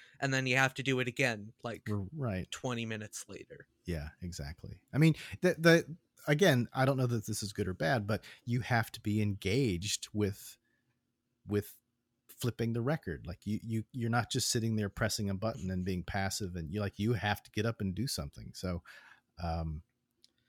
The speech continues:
Speaker 2: you know, if you like
Speaker 1: Oh,
Speaker 2: that,
Speaker 1: I, I've
Speaker 2: that's
Speaker 1: said
Speaker 2: great.
Speaker 1: that Beatles singles box set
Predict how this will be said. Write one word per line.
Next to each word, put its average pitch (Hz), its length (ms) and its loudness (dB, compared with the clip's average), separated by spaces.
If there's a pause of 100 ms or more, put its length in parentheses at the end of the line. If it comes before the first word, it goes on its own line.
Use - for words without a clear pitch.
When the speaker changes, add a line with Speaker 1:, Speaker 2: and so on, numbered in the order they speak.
(100)
Speaker 2:
you 113 80 2
know, 98 120 4
if 98 140 -2
you 110 100 0
like 127 200 2
Speaker 1:
Oh, 120 80 -4
Speaker 2:
that, 90 260 2
Speaker 1:
I, 185 100 0
I've 165 100 -2
Speaker 2:
that's - 180 -4
Speaker 1:
said 196 320 2 (140)
Speaker 2:
great. - 0 -
Speaker 1:
that 151 260 2 (240)
Beatles 175 320 -2
singles 165 560 2
box 120 380 -2
set 117 220 -2